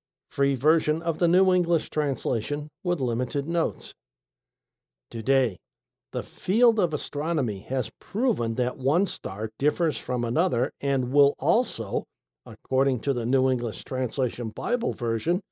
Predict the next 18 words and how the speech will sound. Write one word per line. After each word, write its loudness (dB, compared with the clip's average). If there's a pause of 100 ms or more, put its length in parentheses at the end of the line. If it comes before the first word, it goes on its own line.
(540)
differ 0
in 2
glory. 4 (1040)
There -2
is 4 (360)
the -6
setting 0 (340)
of -4
the -2
contextual -2
framing. 0 (840)
Now, -2 (400)
let 0
us -2
read 2
this 0
next -2
passage -4